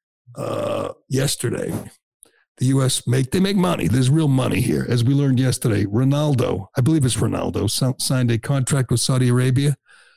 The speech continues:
two hundred and seven million a year. <laughs> Two hundred seven million dollars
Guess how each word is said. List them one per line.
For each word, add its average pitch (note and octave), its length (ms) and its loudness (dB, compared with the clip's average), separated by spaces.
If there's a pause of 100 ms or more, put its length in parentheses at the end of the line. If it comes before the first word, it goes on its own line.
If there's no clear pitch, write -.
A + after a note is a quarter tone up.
(240)
two G#3+ 160 4
hundred F#3 260 4
and B2+ 100 2
seven C#3+ 420 2
million C3+ 340 2
a A#2 40 2
year. B2+ 360 2 (400)
<laughs> A#3 100 2 (1800)
Two G3 140 2
hundred F#3 260 2
seven C#3+ 400 2
million C#3 300 4
dollars B2 360 2